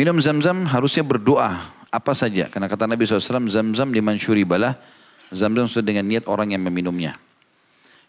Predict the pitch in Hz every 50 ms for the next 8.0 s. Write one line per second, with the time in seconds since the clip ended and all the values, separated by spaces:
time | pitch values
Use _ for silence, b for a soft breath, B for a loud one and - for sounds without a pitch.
0 | b - 127 139 131 147 - - - - 180 170 151 143 147 170 185 170 - -
1 | _ _ _ _ _ _ _ _ _ - - - 139 135 139 151 151 165 165 156
2 | 143 135 135 147 156 - - 131 127 123 131 135 139 147 160 170 170 180 - -
3 | - 123 120 127 123 120 117 127 135 131 143 127 120 120 117 120 - - 120 117
4 | - 147 151 147 139 - - 127 - - 123 123 135 - 131 - 131 120 131 143
5 | 160 156 127 135 131 135 143 135 127 120 120 120 127 127 - 123 113 113 110 101
6 | 110 117 135 143 139 120 117 - 120 120 117 127 131 131 - B B B B B
7 | - - 104 107 107 - 101 104 107 107 - 104 104 95 - 110 73 67 87 -